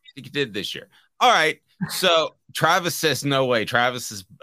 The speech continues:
got my back after the Joe Milton comments. All right. So on the women's side, so we combine first, second, and third down. Would Tennessee be better off with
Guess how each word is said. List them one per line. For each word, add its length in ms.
got 220
my 140
back 420
after 380
the 300
Joe 200
Milton 440
comments. 580
All 100
right. 320
So 520
on 160
the 120
women's 500
side, 440
so 220
we 120
combine 420
first, 300
second, 360
and 120
third 260
down. 380
Would 220
Tennessee 540
be 180
better 440
off 400
with 260